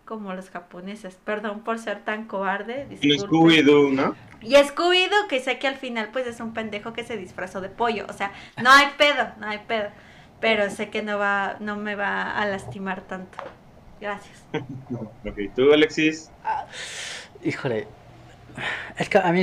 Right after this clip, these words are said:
Speaker 3: a mí en lo personal sí me gusta mucho el cine de terror, no tanto como a Jazz, porque Jazz es la experta aquí en, en cine de terror, pero yo también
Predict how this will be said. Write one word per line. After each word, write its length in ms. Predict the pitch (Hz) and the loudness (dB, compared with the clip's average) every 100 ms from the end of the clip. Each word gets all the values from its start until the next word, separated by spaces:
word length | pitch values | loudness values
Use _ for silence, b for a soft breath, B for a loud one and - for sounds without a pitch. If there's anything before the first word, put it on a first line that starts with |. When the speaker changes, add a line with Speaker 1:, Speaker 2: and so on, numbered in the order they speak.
| 180 | 2
Speaker 3:
a 60 | 190 | 2
mí 80 | |
en 60 | 185 | 2
lo 100 | 196 | 2
personal 320 | 180 147 151 | 0 0 -2
sí 80 | 165 | -2
me 60 | 156 | -4
gusta 500 | 147 160 139 - - | 2 4 4 2 -4
mucho 240 | - - | -8 -4
el 60 | 143 | -4
cine 140 | 143 | -4
de 60 | 135 | -4
terror, 260 | 117 123 139 | 0 0 -2
no 120 | 139 | -6
tanto 240 | 139 143 | -8 -10
como 300 | 147 135 117 | -8 -6 -6
a 60 | 107 | -4
Jazz, 320 | 110 151 - | -6 -8 -12
porque 220 | - 113 | -16 -12
Jazz 280 | 110 117 - | -10 -10 -12
es 80 | 120 | -14
la 60 | - | -16
experta 460 | - - 110 - 113 | -14 -8 -8 -8 -12
aquí 280 | - 117 | -10 -10
en, 200 | 117 127 B B B B B - | -8 -10 B B B B B -14
en 80 | 123 | -8
cine 220 | 135 127 | -6 -4
de 60 | |
terror, 360 | - 113 131 - b b b _ _ _ - | -2 0 0 -2 b b b _ _ _ 4
pero 200 | 151 147 | 6 6
yo 200 | 165 175 | 4 2
también 540 | 208 196 190 185 185 | 2 2 4 2 2